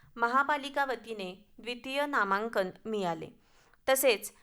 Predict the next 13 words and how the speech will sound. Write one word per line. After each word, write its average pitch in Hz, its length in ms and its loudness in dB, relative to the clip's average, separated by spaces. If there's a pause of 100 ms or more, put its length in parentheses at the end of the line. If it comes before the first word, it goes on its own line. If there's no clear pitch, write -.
(120)
मला 240 200 0
सांगायला 247 400 -2
अतिशय 262 440 -6
आनंद 247 480 0
होतो 220 520 -4 (280)
की 247 400 -4
सांगलीतील 269 720 0
पहिली 262 460 -2
पंचतारांकित 277 960 -2
शाळा 202 320 0 (420)
म्हणून 254 400 -2
तोही 269 300 0
मान 214 260 -4